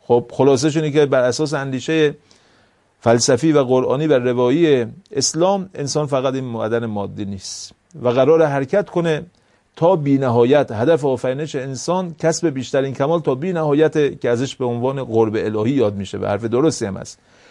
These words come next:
خب، اون وقت اندیشهٔ سیاسی باید ما انتخاب کنیم که انسان رو به اون قرب الهی برسونه.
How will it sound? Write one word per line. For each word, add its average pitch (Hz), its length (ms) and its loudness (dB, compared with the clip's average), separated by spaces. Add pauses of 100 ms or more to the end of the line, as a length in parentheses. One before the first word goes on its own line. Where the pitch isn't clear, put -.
(140)
خب، 165 360 0
اون 139 120 2
وقت 175 120 2
اندیشهٔ 165 480 2
سیاسی 160 640 2
باید 196 200 2
ما 190 100 -2
انتخاب 175 400 0
کنیم 170 260 -2
که 165 340 0
انسان 139 360 0
رو 180 80 0
به 147 60 0
اون 175 140 -2
قرب 135 260 4
الهی 123 360 2
برسونه. 113 600 -4